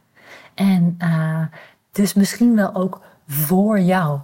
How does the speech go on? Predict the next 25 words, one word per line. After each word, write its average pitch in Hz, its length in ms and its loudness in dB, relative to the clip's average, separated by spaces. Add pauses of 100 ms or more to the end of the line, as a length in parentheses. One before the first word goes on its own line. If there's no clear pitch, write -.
als 170 220 -6
je 170 60 -2
het 156 160 -4
geluisterd 160 540 -6
hebt 147 160 -8
tot 156 160 -8
dit 139 160 -8
moment. 156 320 -4
Laat 196 460 0
mij 247 280 2
eens 226 160 -2
weten 190 500 -4
in 220 140 0
een 233 100 4
reactie 190 600 -2 (440)
op 190 200 0
deze 180 280 2
podcast. 160 560 -6
En 185 100 -2
dat 175 160 -2
kan 175 380 2
door 180 200 0
me 180 80 0
te 185 120 -2
mailen. 214 540 0